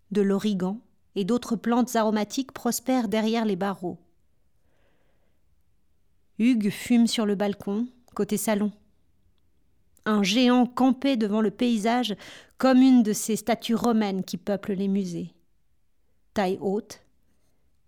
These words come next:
carrure solide, boucle fournie sur un front noble.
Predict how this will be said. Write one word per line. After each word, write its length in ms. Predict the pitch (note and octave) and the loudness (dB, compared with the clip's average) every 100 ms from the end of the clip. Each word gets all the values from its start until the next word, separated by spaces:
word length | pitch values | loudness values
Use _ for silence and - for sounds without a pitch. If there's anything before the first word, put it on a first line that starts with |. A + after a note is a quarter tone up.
| - | -4
carrure 540 | G#3 G3+ G3 F3+ - | -2 -2 -2 -4 -8
solide, 580 | - G#3 F#3 A#3 A#3+ F#3 _ _ _ _ _ _ _ _ _ _ F#3 | -8 -6 -4 -6 -8 -12 _ _ _ _ _ _ _ _ _ _ -10
boucle 400 | E3 A#3+ A3 G#3 | -6 -6 -4 -6
fournie 480 | - A#3+ A3 B3+ | -4 2 4 4
sur 240 | C#4+ A3+ F#3+ | 2 -2 -4
un 80 | G3 | -6
front 240 | - G#3+ | -4 -2
noble. 440 | G3 F3 D#3+ E3+ | 0 -2 -6 -10